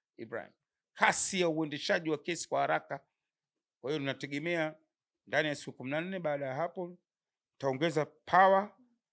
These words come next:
katika jopo la mawakili. Sitapeleka Joseph peke yake, tutapeleka mawakili wa kutosha. Eh.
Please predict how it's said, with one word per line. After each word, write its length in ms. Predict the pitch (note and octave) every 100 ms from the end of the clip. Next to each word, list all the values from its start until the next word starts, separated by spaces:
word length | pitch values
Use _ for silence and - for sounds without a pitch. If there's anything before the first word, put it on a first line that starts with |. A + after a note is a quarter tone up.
| _ _ _
katika 320 | A2+ A2 -
jopo 380 | A#2+ D#3+ F3+ D#3+
la 80 | D3+
mawakili. 500 | D3 C#3+ C3+ F#3 F3
Sitapeleka 540 | - E3 F3 F3 F3
Joseph 360 | D#3+ F3 - C3
peke 200 | A#2+ C#3
yake, 140 | B2+
tutapeleka 520 | A2 A2 C3 C#3+ D#3 D3
mawakili 680 | C#3 B2 - E3+ D#3 D3+ - _ _
wa 120 | -
kutosha. 520 | A2 - F3+ D#3 - - _ _ _ _ -
Eh. 320 | G#2 C3+ C#3